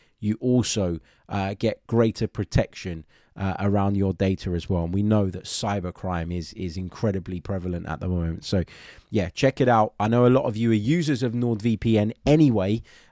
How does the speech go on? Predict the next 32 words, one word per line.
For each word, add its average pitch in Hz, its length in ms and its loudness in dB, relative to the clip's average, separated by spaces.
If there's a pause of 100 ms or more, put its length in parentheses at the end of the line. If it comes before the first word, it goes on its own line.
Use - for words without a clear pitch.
um, 107 360 2
or 113 200 4
have 110 160 0
used 120 260 0
it - 80 -6
in 107 120 0
the 101 100 2
past. 110 360 4
And 104 120 0
this 131 120 0
is 110 140 -2
your 127 160 4
opportunity, 107 640 -2 (380)
uh, 104 280 2
to 127 120 2
support 139 560 4
the 120 80 -2
Chronicles 117 560 0
of 110 120 0
Aguna, 120 380 4
but 98 140 -4
also, 113 460 0 (340)
uh, 101 180 -6
get 104 200 0
a - 20 -2
huge 104 440 -6
discount 107 440 -2 (220)
plus 123 340 4
four 117 460 0
additional 101 420 -4
months 95 320 -4
free. 82 320 -6